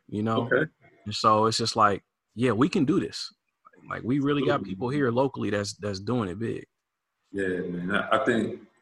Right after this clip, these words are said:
Speaker 2: a lot of people, uh, you know, Dwayne te-, teaches us to, like, you know, each one teach one.
Speaker 1: Yeah.
Speaker 2: And I think it's our responsibility. You know, I'm not gonna,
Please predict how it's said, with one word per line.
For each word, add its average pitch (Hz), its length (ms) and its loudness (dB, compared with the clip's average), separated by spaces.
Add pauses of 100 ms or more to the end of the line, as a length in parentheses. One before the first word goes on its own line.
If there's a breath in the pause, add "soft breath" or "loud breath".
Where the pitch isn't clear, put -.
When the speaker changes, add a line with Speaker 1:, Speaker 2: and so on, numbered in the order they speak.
(140)
Speaker 2:
a - 20 -4
lot 110 240 6
of - 100 4
people, 107 420 4
uh, 95 340 2 (2500)
you 110 80 -4
know, 107 140 2
Dwayne 113 380 4
te-, 113 340 0
teaches 107 440 0
us 98 300 2
to, 95 100 0
like, 90 260 -2 (380)
you 92 80 -12
know, 90 160 -10
each 113 200 -4
one 104 160 0
teach 92 320 -2
one. 90 220 -6 (640)
Speaker 1:
Yeah. 98 160 -6 (560)
Speaker 2:
And 95 140 -4
I 98 120 0
think 104 220 0
it's 101 140 -2
our 95 120 2
responsibility. 98 960 0 (300)
You 95 100 -8
know, 92 100 -8
I'm 135 120 2
not 127 160 4
gonna, 101 320 0